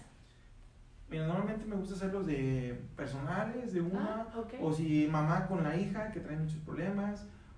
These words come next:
Speaker 1: papá
Speaker 2: Mm,
Speaker 1: con hijo,
Speaker 2: excelente opción.
Speaker 1: esto de parejas o de hermanos, donde sientes que siempre ha habido como una energía de choque.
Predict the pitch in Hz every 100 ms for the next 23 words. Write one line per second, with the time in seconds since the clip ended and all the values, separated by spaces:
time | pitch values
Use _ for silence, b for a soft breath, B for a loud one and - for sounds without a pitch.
0 | - 269 320 190 196 143 147 196 208 -
1 | 196 202 208 - 247 269 349 - - 139
2 | 131 131 160 190 190 196 185 185 185 -
3 | 120 120 131 170 196 196 190 196 196 -
4 | B B B - 160 143 135 135 190 -
5 | - - 175 175 170 165 160 156 151 147
6 | 143 143 147 151 143 143 139 143 139 143
7 | 143 190